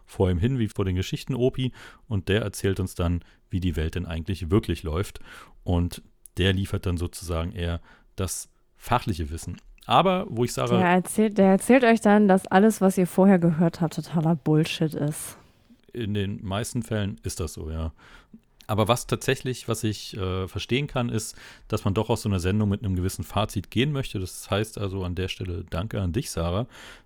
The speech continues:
Speaker 1: das werden wir uns zu Herzen nehmen und haben auch jetzt in den Sendungen davor schon versucht, ein Fazit zu ziehen und werden es ab jetzt auch abschließend immer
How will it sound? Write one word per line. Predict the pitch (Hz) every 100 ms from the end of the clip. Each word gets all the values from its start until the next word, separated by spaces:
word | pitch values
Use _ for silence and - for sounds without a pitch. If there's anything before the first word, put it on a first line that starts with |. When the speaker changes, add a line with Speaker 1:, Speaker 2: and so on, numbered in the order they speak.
| -
Speaker 1:
das | 92 - - _
werden | 95 82 110
wir | 117
uns | 104 -
zu | 78
Herzen | 101 - 90
nehmen | 87 127 113
und | 98
haben | 107 113
auch | 104 -
jetzt | 104 -
in | 104
den | 95
Sendungen | 87 101 104 92
davor | 85 - 113
schon | - 104
versucht, | - 87 107 - - - - - -
ein |
Fazit | - 101 113 - 107
zu | -
ziehen | - - 147 147
und | 101
werden | 92 107
es | 101
ab | 87
jetzt | 98 101 -
auch | 90 92 - - - _ -
abschließend | - - 104 98 92
immer | 95 92 95